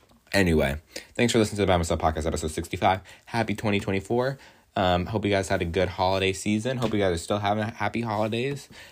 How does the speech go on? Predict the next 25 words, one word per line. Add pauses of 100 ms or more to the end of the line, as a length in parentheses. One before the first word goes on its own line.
(180)
And (1300)
I
will
see
you
next
week. (220)
<laughs>
That's
for
that
last
time. (440)
And
then
you
didn't
hear
from
me
for
the
month
of (180)
December.